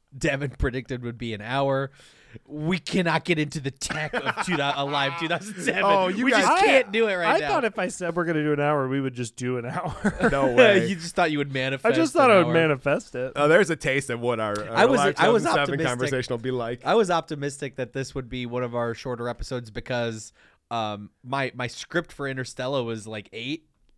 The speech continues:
Speaker 1: uh, uh, pages last week, and my script today was five. We still, <laughs> we
Speaker 2: But
Speaker 1: still,
Speaker 2: you
Speaker 1: we
Speaker 2: know
Speaker 1: can,
Speaker 2: what,
Speaker 1: we
Speaker 2: what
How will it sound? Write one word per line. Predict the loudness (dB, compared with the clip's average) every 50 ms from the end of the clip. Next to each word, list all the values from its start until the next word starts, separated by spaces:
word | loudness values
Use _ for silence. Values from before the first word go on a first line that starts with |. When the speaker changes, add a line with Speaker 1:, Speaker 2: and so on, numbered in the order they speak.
| _ _
Speaker 1:
uh, | -6 -6 -4 -2
uh, | -2 -2 -2 -2
pages | -6 -6 -6 -6 -6 -6 -6 -8 -4
last | -2 -2 -2 -2 -4 -4
week, | -6 -6 -6 -6
and | -8 -10 -10 -12 -14 _ -16 -8
my | -8 -8 -8
script | -6 -8 -8 -8 -8 -8
today | -8 -8 -6 -6
was | -8 -10 -10
five. | -10 -10 -8 -6 -6 -6 -6 -8 -10 -18 _ _ _ _ _ _ _ _ _ _ _ _ _ _ _ -20 _
We | -2 0 0
still, | 0 0 6 8 8 8 8 4 0
<laughs> | 2
we | 6 6 6
Speaker 2:
But | 6 4
Speaker 1:
still, | 0 -4 -6 -6 -2
Speaker 2:
you | 0
Speaker 1:
we | 0 2
Speaker 2:
know | 4
Speaker 1:
can, | 2
Speaker 2:
what, | 2 2 0 -2
Speaker 1:
we | 2 6
Speaker 2:
what | 8